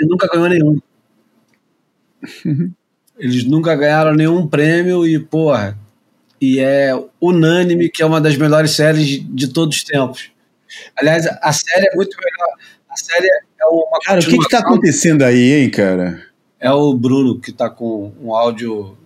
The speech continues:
Speaker 1: é,
Speaker 2: Mas o que que
Speaker 1: defeituoso.
Speaker 2: acontece? Ele tá calado, não mexe no negócio, como é que faz esse barulho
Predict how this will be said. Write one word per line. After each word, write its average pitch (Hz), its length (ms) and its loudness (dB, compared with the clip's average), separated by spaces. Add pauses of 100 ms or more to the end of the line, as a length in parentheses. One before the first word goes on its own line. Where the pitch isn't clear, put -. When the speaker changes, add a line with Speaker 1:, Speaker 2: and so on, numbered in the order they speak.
(580)
Speaker 1:
é, 104 320 -8
Speaker 2:
Mas 180 140 2
o 214 60 -2
que 233 60 -2
que - 120 -6
Speaker 1:
defeituoso. 285 160 0
Speaker 2:
acontece? 180 380 0
Ele 214 120 -2
tá 254 120 0
calado, 220 640 2
não 214 140 2
mexe 214 320 2
no 208 120 4
negócio, 196 400 2
como 226 120 2
é 233 40 0
que 226 80 -6
faz 214 200 2
esse 214 180 0
barulho 196 520 0